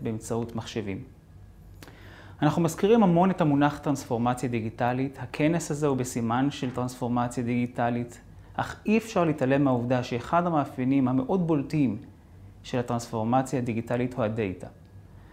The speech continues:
הטרנספורמציה מביאה איתה אתגרי לחימה חדשים, וכמויות המידע האדירות שנאגרות בארג-, בארגונים כיום הופכים לאסט היקר ביותר בארגון. מיצוי מידע והסקת מסקנות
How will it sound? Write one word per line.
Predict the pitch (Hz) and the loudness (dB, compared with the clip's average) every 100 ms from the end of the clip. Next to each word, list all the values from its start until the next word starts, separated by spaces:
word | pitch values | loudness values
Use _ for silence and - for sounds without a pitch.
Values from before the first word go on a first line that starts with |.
| - - | -20 -8
הטרנספורמציה | 131 143 135 160 156 175 175 | -4 -2 2 6 6 6 4
מביאה | 143 147 | 4 4
איתה | 156 156 | 4 2
אתגרי | 135 135 131 143 | 2 2 0 2
לחימה | 147 127 127 120 135 | 0 -2 -2 4 4
חדשים, | 151 170 170 170 185 175 | 4 0 -2 -4 -4 -2
וכמויות | 127 - - 135 131 147 175 | -4 -4 -4 2 4 4 2
המידע | 175 147 127 135 | 2 2 4 4
האדירות | 143 135 131 131 131 | 4 4 2 2 0
שנאגרות | 123 120 120 123 147 165 | 0 0 0 2 2 4
בארג-, | 160 143 143 139 | 4 4 2 0
בארגונים | 135 123 127 135 | 0 2 2 2
כיום | 139 135 127 151 | 0 -2 0 0
הופכים | 135 - - 165 165 | -2 -6 -2 0 0
לאסט | - 160 156 - 202 - - - - - | 0 2 2 2 -2 -2 -16 -20 -20 -2
היקר | 139 127 151 156 | 0 2 4 4
ביותר | 151 123 120 123 127 | 4 2 2 2 2
בארגון. | 120 117 113 110 113 - - - - - - - - | 2 2 0 -4 -6 -10 -20 -20 -20 -20 -20 -8 -2
מיצוי | 139 - 214 | 0 6 8
מידע | 208 180 160 156 | 8 6 6 6
והסקת | 143 - 135 - 160 | 4 -2 -4 0 2
מסקנות | 165 156 - 135 127 143 160 - | 2 -2 -2 -2 0 0 -2 -8